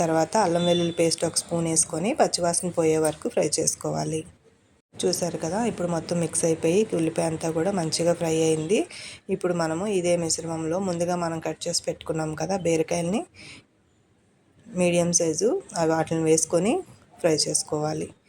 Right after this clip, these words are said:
బీరకాయ ఊరికే మగ్గిపోతుందండి, కాబట్టి నేను కొంచెం పెద్ద సైజే కట్ చేశాను. మీరు కావాలంటే చిన్నగా కట్ చేసుకోవచ్చు. ఇప్పుడు మూత పెట్టి రెండు నిమిషాలు మగ్గిన తర్వాత బీరకాయ ముక్కల్లో కొంచెం సాల్ట్, ఒక స్పూన్ కారం, ఒక హాఫ్ స్పూన్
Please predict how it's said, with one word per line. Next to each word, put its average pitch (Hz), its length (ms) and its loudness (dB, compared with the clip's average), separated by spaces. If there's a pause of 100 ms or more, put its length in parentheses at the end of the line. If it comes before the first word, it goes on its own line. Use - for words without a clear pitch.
(380)
బీరకాయ 180 480 4
ఊరికే 175 300 2 (260)
మగ్గిపోతుందండి, 165 760 2 (120)
కాబట్టి 165 420 0
నేను 180 180 -4
కొంచెం 160 260 -2
పెద్ద 156 260 0
సైజే 170 340 0
కట్ 156 220 -2
చేశాను. 160 400 0 (600)
మీరు 180 220 -2
కావాలంటే 170 560 2 (140)
చిన్నగా 165 360 0
కట్ 156 220 -6
చేసుకోవచ్చు. 156 640 0 (880)
ఇప్పుడు 190 280 2
మూత 175 200 4 (100)
పెట్టి 175 260 4
రెండు 170 160 4
నిమిషాలు 180 380 2
మగ్గిన 160 340 2
తర్వాత 160 300 2 (120)
బీరకాయ 175 400 6
ముక్కల్లో 170 340 0 (120)
కొంచెం 175 260 -2 (100)
సాల్ట్, 160 360 0 (560)
ఒక 170 140 -4
స్పూన్ 185 360 2
కారం, 170 340 4
ఒక 185 140 -10
హాఫ్ 170 160 -2
స్పూన్ 175 300 -4